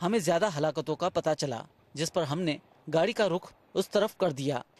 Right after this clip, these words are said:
इंतहाई बदतरीन सड़क पर सात किलोमीटर फी घंटे की रफ्तार से चलते हुए हम सूरज गरूब होने के वक्त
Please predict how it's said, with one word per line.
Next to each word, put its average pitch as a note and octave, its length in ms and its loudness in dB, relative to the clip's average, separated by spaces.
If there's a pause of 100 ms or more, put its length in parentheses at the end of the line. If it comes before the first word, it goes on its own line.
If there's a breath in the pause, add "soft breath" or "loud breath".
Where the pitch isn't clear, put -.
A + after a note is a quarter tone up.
(140 soft breath)
इंतहाई B3+ 420 2
बदतरीन F#3+ 420 0
सड़क F3+ 280 0
पर G3+ 120 -2
सात G3+ 320 0
किलोमीटर F3+ 440 0
फी G#3 200 -4
घंटे D#3+ 320 -2
की F3 120 -4
रफ्तार E3+ 360 0
से F3 160 -4
चलते D#3 320 -2
हुए D3 180 0 (260 loud breath)
हम G#3+ 140 -2
सूरज G#3 360 2
गरूब F3 300 0
होने D#3 220 0
के - 160 0
वक्त D#3 320 0